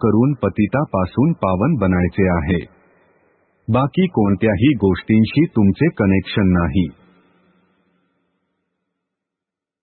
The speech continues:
आजचे वरदान आहे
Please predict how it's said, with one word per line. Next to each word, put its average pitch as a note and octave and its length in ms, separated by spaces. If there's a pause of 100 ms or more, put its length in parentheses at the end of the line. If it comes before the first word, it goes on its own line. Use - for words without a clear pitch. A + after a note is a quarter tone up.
(880)
आजचे E3 380
वरदान G#2 640
आहे E2 240